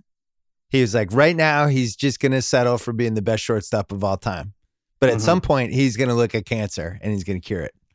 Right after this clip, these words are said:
Speaker 2: Yeah.
Speaker 1: That's happened.
Speaker 2: I'm sorry.
Speaker 1: Barely
Speaker 2: You, you, you know
Speaker 1: watchables.
Speaker 2: you, you know you align yourself with some lunatics. You mentioned one of them already on this show.
Speaker 1: Which one? Hench?
Speaker 2: I just, I don't, Hench is one. There's just so many. It really, it's like asking who, what,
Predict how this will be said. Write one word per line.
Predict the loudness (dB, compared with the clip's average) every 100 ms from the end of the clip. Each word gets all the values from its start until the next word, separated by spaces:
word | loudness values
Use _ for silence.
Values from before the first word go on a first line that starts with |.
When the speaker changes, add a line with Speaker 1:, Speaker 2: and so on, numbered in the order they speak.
| _ _ _ _ _ -8
Speaker 2:
Yeah. | -8 -8 -2
Speaker 1:
That's | -2 0
happened. | -2 -4 -12 _ _ _ -20 _ _ _ _ -6
Speaker 2:
I'm | -4 -4
sorry. | -4 -6 2
Speaker 1:
Barely | 4 6 8
Speaker 2:
You, | 8 8
you, | 8 8
you | 8
know | 8
Speaker 1:
watchables. | 6
Speaker 2:
you, | 6
you | 6 6
know | 6
you | 6 6
align | 6 6 4 4
yourself | 2 0 0
with | -2 -4
some | -4 -2 -2
lunatics. | -4 -4 -4 -4 -8 -12 -14 -20 _ _ _ -20 _
You | -4
mentioned | 0 0 0 -2
one | -2 -2
of | -4
them | -4
already | -4 -4 -4
on | -6 -8
this | -10
show. | -10 -10 -12 -16 _
Speaker 1:
Which | -2 -2 0
one? | 0 0 -2 -8 -18 _ -2
Hench? | 0 2
Speaker 2:
I | 2
just, | 0 -4 -4
I | -2
don't, | 0 0 0
Hench | -2 0 2 2 0
is | 0
one. | 2 2 4
There's | 4 2
just | 0
so | 0 2
many. | 2 0 -4
It | -4 0
really, | 2 2
it's | 2
like | 0 2
asking | 2 0 2 2
who, | 2
what, | 2 0